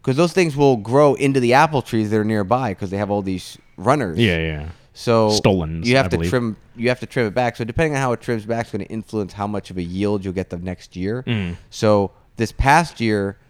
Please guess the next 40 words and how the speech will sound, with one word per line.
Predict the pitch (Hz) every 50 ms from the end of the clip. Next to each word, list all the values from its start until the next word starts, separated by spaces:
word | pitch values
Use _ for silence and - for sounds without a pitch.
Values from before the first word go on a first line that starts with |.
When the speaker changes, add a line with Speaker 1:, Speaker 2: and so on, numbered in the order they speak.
| _ _ _ _
Speaker 1:
we | 101 113 113
didn't | 117 107 104
have | 107 110 113 104
any | 92 82
grapes. | 69 - 73 69 69 - - - - - _ -
Speaker 2:
I | 113 117
need, | 123 127 113 101 90 82 -
I | 98 107
need | 117 131 123
some | - 107 95
vintage | 85 98 104 110 - -
Speaker 1:
This | 165 190 180 - -
year | 165 151 139 135
Speaker 2:
Noah | 131 104 104 104 -
Speaker 1:
we're | 127 127
looking | - 151 - 101
Speaker 2:
John. | - 127
Speaker 1:
to | 123
have | 123 117 98 95
grapes | 95 110 123 135 131 - -
again. | 101 90 92 90 90 87 92 98 - _ _ _ -
Speaker 2:
Nice. | 135 160 123 - 80
Speaker 1:
Um, | 87 101 101 101 101 98 98 95 92 - - _
and | 107 110 107
we've | 107 107 92
done | 113 113 113 110
wine | 110 110 107 107 107 104 101 90
for | - - 101
two, | - - - 123 120 113 - - _ _ _ _ _
two | - - 139 139 147
year | 147 147 147 147 135 110
or | 110
two, | - - - 127
three, | - - 87 101 - - _ _
two, | - 135
three | 127 - 127 127 123 - -
years | - 110 117 117 113 117
in | 110
a | 104
row. | 98 101 101 104 113 123